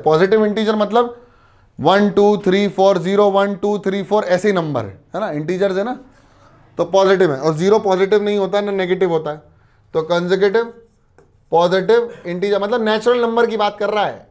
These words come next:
नेचुरल नंबर। Actually में पॉजिटिव इंटीजर का मतलब ही नेचुरल नंबर है। Is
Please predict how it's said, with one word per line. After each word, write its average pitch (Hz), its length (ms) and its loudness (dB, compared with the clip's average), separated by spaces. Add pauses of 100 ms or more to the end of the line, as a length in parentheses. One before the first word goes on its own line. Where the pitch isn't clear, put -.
(120)
नेचुरल 190 540 0
नंबर। 175 400 -4 (760)
Actually 185 380 0
में 226 140 -2
पॉजिटिव 202 380 2
इंटीजर 214 360 0
का 214 80 -6
मतलब 208 300 -2
ही 226 60 0
नेचुरल 190 320 0
नंबर 156 300 -2
है। 113 200 -14 (600)
Is 196 260 2